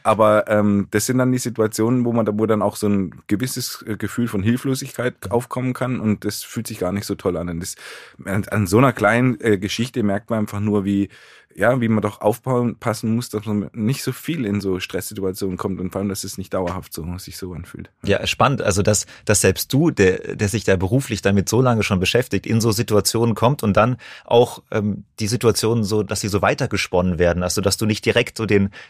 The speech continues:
Speaker 2: den Notanker hast und sagst, "Okay, ich weiß ganz genau, wie ich da drauf reagiere, so A, B, C", und dann ist der Stress, ist der Stress weg.
Speaker 1: Ja, d-, d-, das ist ja schon erstmal gar nicht so schlecht, dass man ein paar Strategien hat.
Speaker 2: Mhm.
Speaker 1: Und für berufliche Situationen habe ich da, bin ich da <laughs> ganz gut aufmunitioniert.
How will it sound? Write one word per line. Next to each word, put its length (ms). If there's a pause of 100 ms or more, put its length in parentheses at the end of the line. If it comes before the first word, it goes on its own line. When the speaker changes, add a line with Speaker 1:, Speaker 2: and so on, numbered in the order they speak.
Speaker 2:
den 140
Notanker 560
hast 220
und 80
sagst, 320
"Okay, 280 (160)
ich 180
weiß 200
ganz 220
genau, 260
wie 40
ich 80
da 100
drauf 260
reagiere, 400
so 160
A, 220
B, 200
C", 300 (200)
und 280
dann 120
ist 120
der 80
Stress, 400 (520)
ist 120
der 60
Stress 260
weg. 300 (260)
Speaker 1:
Ja, 280
d-, 260
d-, 280
das 240
ist 140
ja 100
schon 200
erstmal 340
gar 160
nicht 160
so 80
schlecht, 340
dass 140
man 160
ein 100
paar 240
Strategien 680
hat. 240
Speaker 2:
Mhm. 60
Speaker 1:
Und 280 (400)
für 160
berufliche 480
Situationen 580
habe 160
ich 140
da, 240
bin 100
ich 100
da 100
<laughs> 140
ganz 220
gut 300
aufmunitioniert. 880